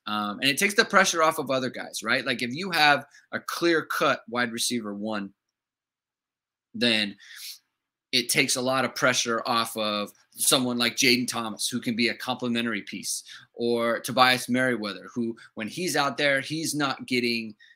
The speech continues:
you know, the, the, the, the coverage isn't focused on him because you're gonna have Lorenzo Styles out there,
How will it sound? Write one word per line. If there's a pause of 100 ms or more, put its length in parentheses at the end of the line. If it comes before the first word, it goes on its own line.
(140)
you
know,
the,
the, (540)
the, (1300)
the
coverage
isn't
focused
on
him
because
you're
gonna
have
Lorenzo
Styles
out
there,